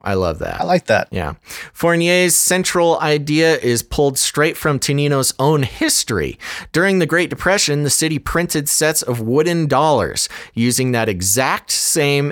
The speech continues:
Speaker 1: eighteen ninety newspaper printer. Within a year, the wooden currency had helped bring the economy back from the dead. By reinstating the old currency now, Fournier has accidentally become part of a much bigger movement.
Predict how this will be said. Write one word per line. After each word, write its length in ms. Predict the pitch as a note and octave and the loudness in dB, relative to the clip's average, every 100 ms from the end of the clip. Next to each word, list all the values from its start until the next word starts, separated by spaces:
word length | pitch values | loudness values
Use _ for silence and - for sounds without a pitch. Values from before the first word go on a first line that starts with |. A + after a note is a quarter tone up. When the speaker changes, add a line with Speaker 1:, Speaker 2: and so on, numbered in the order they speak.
| - | -2
Speaker 1:
eighteen 540 | B2+ C#3+ - D3 C#3+ | -4 -2 -4 -2 0
ninety 480 | B2+ B2 B2 A#2+ A#2 | 0 0 0 0 0
newspaper 580 | A2 A2+ - A2+ G#2+ G#2+ | 0 0 -2 -2 -2 -4
printer. 420 | - B2+ A#2 - - - - | 0 0 0 -4 -8 -16 -4
Within 300 | A#2 C#3+ D#3 | -2 2 2
a 40 | |
year, 380 | D3 C#3+ F3 E3+ | 2 2 4 4
the 80 | C#3 | 2
wooden 300 | C3+ D3 C#3+ | 2 0 0
currency 640 | - D3 D3+ D3 - D#3+ | -2 0 0 0 0 0
had 180 | C#3 A2 | 0 -4
helped 420 | - C3 E3+ C3+ | -2 -2 -2 -4
bring 220 | B2 C3+ | -2 -2
the 160 | C#3 C3+ | 0 -2
economy 540 | B2 C3+ C3 G2 A2 | -2 -2 -2 0 -2
back 360 | B2 - E2+ - | -4 -4 -6 -4
from 160 | F2+ F2+ | -4 -2
the 100 | F2+ | -2
dead. 360 | G2+ F2+ - - - - - | -2 -2 -6 -14 -16 -8 -2
By 140 | B2+ | 0
reinstating 920 | A#2+ C#3 F#3 F#3 - - F3 F3 F3 | 0 0 2 2 0 0 0 2 0
the 140 | C#3+ | 0
old 320 | - D3 D3+ - | 2 2 2 -2
currency 500 | D#3+ D3+ - C3 B2 | -2 0 0 0 0
now, 540 | B2 C3 A2+ G#2 B2 - - - | 0 0 0 0 -2 -8 -18 -6
Fournier 640 | C3+ C3 C3 C3 D3+ E3+ | -2 0 2 2 2 0
has 320 | B2+ A2+ - | 0 -2 -4
accidentally 1000 | - G3 - - C3 D#3 A3 C4+ B2 G2 B2+ | -4 -4 -2 -4 -2 0 0 0 0 0 0
become 400 | B2 - C3 C#3 | -4 -2 -2 -2
part 300 | - A#2 C3+ | 0 0 0
of 80 | |
a 80 | D3 | 0
much 260 | A2+ F#2+ - | 0 -2 -2
bigger 240 | A2 A#2 | -2 0
movement. 480 | C3 G3 D3+ F#2 | 2 0 0 -6